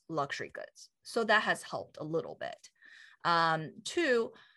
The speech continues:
I mean, you basically have ultra low interest rate Q E, you know, government's various financial and fiscal responses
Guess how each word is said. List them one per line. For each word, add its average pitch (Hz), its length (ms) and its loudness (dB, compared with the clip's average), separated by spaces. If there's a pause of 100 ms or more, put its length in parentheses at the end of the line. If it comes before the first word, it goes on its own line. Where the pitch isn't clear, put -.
(140)
I 196 40 -4
mean, 185 200 -2
you 175 160 -6
basically 180 460 -2
have 170 360 -2
ultra 190 360 -2
low 180 240 0
interest 165 480 -8
rate 160 200 -6
Q 196 320 -6
E, 170 480 -6
you 165 120 -8
know, 160 140 -4
government's 175 600 -2
various 175 480 0
financial 170 560 -6
and 170 100 -6
fiscal 233 380 -6
responses 165 840 -2